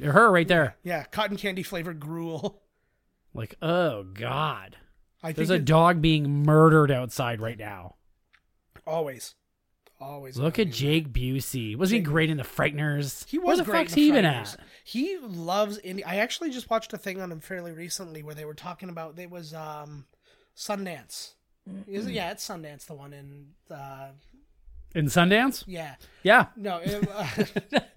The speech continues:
Speaker 2: <laughs> no, uh, but the other one, uh, they do, they do Up in the Mountains and
Speaker 1: That's
Speaker 2: all that.
Speaker 1: Sundance.
Speaker 2: Yeah, yeah, that's
Speaker 1: That's
Speaker 2: Sundance.
Speaker 1: what's his name's, uh,
Speaker 2: Redford.
Speaker 1: Yeah.
Speaker 2: Yeah, they, um, did, uh, yeah, he w-, he was in a movie for that, and he's like, "I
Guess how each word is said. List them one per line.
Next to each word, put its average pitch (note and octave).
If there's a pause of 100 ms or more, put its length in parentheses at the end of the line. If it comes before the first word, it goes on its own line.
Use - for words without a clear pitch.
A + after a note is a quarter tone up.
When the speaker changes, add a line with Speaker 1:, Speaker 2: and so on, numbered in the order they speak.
(100)
Speaker 2:
<laughs> -
no, A3
uh, G3+
but G#3
the A3
other G#3+
one, G#3
uh, G3+
they G3
do, F#3
they G3
do F3
Up E3+
in E3+
the D#3
Mountains C#3+
and D3
Speaker 1:
That's E3+
Speaker 2:
all E3
that. D#3+
Speaker 1:
Sundance. D3
Speaker 2:
Yeah, C#3
yeah, D#3+
that's E3+
Speaker 1:
That's F3+
Speaker 2:
Sundance. -
Speaker 1:
what's G3+
his D3
name's, A2+
uh, G#2+ (560)
Speaker 2:
Redford. F#3 (140)
Speaker 1:
Yeah. E3+ (240)
Speaker 2:
Yeah, F#3
they, F3
um, E3 (540)
did, F#3+
uh, E3 (600)
yeah, F3+
he F#3+
w-, G3
he G3
was F#3+
in F#3
a F3+
movie F3+
for E3+
that, E3
and C#3
he's D#3+
like, E3
"I E3